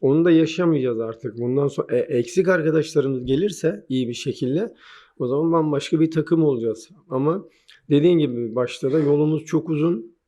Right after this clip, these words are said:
çok engelli, çok zor. Onun için de daha fazla çalışmamız gerekiyor. Ama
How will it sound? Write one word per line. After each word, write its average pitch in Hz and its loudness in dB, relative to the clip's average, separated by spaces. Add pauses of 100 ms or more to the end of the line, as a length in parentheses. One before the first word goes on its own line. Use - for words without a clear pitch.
(280)
çok 139 0
engelli, 151 4
çok 143 -2
zor. 147 2 (260)
Onun 127 -4
için 143 -2
de 160 0 (680)
daha 135 -2
fazla 139 2
çalışmamız 131 0
gerekiyor. 131 -2 (240)
Ama 139 2